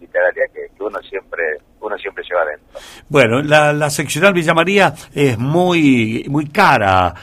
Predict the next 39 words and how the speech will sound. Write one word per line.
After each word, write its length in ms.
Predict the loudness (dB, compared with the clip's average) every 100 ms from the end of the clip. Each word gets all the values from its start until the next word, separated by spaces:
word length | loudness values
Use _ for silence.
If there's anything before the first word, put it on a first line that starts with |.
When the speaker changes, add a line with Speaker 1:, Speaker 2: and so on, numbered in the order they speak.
| -14
Speaker 2:
a 200 | -2 0 0
los 800 | 0 0 0 -2 -4 -8 -14 -18 _ -6
afectos 720 | -6 0 0 0 -4 -2 0
de 80 |
muchísima 960 | 0 0 -2 0 0 -2 -4 -4 -4 -4
gente 480 | -2 -4 -4 -6 -4
que 100 | -4
trabaja 540 | -2 0 0 -2 -4
en 140 | -4 -4
la 160 | -8 -12 -20 -6
industria 480 | -4 -2 -4 0 2
láctea. 640 | 4 2 0 0 2 2 0 -16 -16 -2
Los 200 | 0 2
muchachos 560 | 2 2 0 0 -2
de 80 | -2
Atilra 400 | -2 0 0 0
y 60 | 0
las 140 | -2
chicas 340 | -4 -6 -4 -2
de 100 | -2
Atilra 500 | 0 -2 0 0 0 -4 -20 -6
tienen 200 | -2 0
una 260 | 2 2 0
presencia 640 | -4 -4 -2 -2 0 -2
muy 180 | 0 0
abundante, 480 | 0 0 -2 -2 -2
usted 160 | 0
lo 80 | -2
sabe 240 | -2 -2 0
muy 180 | 0
bien, 220 | 0 -2 -2
porque 140 | -4
es 60 | -8
secretario 320 | -6 -4 -2
general 500 | -2 0 0 0 -6 -14 -20 -18
de, 320 | -6 -4 -2 -4
del 400 | -4 -2 -4 -2
gremio, 460 | 0 2 2 0
¿no? 160 | 0